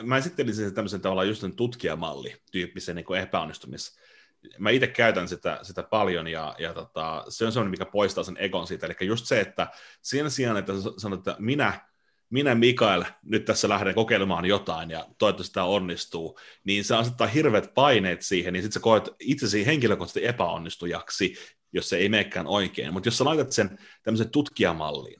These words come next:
missä sä ajattelet, että okei, ää, mulla on hypoteesi, ää,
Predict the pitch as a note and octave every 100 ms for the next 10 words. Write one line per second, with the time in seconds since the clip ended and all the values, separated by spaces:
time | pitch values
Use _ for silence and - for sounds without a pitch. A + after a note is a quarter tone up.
0 | - F#2+ G2+ A#2 A#2+ G2+ F2+ D#2 A#2 E3
1 | E2 - - - _ _ - G#2 G2 C3+
2 | F#3 A#2 E3 F3 C3+ A2 F#2+ G2+ F2 -
3 | _ _ G#2 F#2 F2+ F2